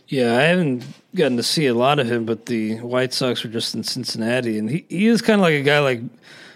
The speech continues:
Baez almost, where it's, like, the plate discipline isn't good, lo-,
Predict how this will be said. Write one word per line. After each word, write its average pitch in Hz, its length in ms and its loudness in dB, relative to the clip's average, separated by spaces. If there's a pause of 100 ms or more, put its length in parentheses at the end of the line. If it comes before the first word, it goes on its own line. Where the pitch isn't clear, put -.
(140)
Baez 127 520 2
almost, 113 460 -2
where 113 160 0
it's, - 420 -6 (1000)
like, 120 160 -8
the 113 80 -10
plate 151 300 2
discipline 147 420 0
isn't 143 240 0
good, 143 600 0
lo-, 135 380 -8